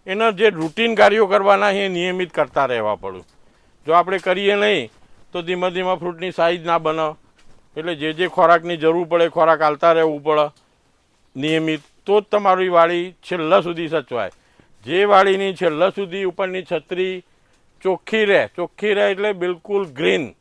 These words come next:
એ વાડીમાંની સો ટકા વજન નીકળે, આ નક્કી. જો તમારી છત્રી પીળી પડી ગઈ તો પછી તમારી વાડી ધીમે ધીમે મુકાઈ જાય, ફ્રૂટ બધું ઉગાડું થઈ જાય, ફ્રૂટ તપતું થઈ જાય.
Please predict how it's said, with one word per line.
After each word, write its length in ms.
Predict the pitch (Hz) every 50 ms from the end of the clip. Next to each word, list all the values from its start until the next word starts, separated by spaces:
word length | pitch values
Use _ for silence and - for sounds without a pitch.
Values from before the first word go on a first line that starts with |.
| _ _ _ _ _ _ _ - -
એ 120 | 196 208
વાડીમાંની 500 | 214 208 196 196 196 196 196 196 196 185
સો 160 | - 196 202
ટકા 240 | 202 196 175 170 170
વજન 280 | 165 156 139 139 143 143
નીકળે, 340 | 156 175 165 - 131 104 85 - _ -
આ 120 | 131 143 160
નક્કી. 460 | 160 170 175 - - - 127 98 82 _ _ _ _ _ _ _ _
જો 100 | - 175
તમારી 320 | 175 190 185 190 185 190 180
છત્રી 340 | - 180 175 175 190 202 202
પીળી 280 | 170 190 190 196 208
પડી 280 | 196 202 202 220 254 226
ગઈ 260 | 185 185 160 147 135 143 _ _ _ _ _ _ _ _ _ _ _ _ _ -
તો 100 | 175 180
પછી 240 | 175 185 180 190 185
તમારી 300 | 185 185 180 180 185 185
વાડી 280 | 175 170 170 175 175
ધીમે 240 | 160 160 170 165 160
ધીમે 260 | 160 170 165 165 165
મુકાઈ 340 | 170 170 170 - 185 175 147
જાય, 280 | 123 120 107 92 80 - _ _ _ _ _ _ _ _ _ _ _
ફ્રૂટ 220 | - 165 175 170 185
બધું 300 | 170 175 170 180 180 175
ઉગાડું 300 | 147 151 156 165 165 143
થઈ 140 | 151 151
જાય, 160 | 147 147 143 139
ફ્રૂટ 240 | - 160 165 165 160 -
તપતું 320 | 180 170 - - 180 165
થઈ 220 | 131 135 123 110 107
જાય. 180 | 104 92 85